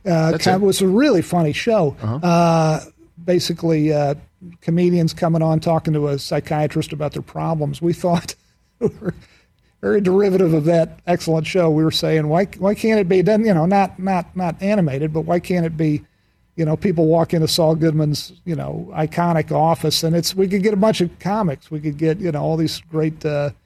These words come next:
Speaker 1: folks coming in with their legal issue, and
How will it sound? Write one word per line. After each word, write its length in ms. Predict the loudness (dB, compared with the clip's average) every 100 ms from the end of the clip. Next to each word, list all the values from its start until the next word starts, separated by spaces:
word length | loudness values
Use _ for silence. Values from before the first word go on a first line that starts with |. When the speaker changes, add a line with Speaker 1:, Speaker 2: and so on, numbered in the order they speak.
| _ _ -2
Speaker 1:
folks 220 | -2 -2
coming 320 | -2 0 2
in 200 | 2 2 0
with 100 | 0
their 140 | -2
legal 400 | 0 2 2 2
issue, 420 | 0 -2 -6 -8
and 140 | -8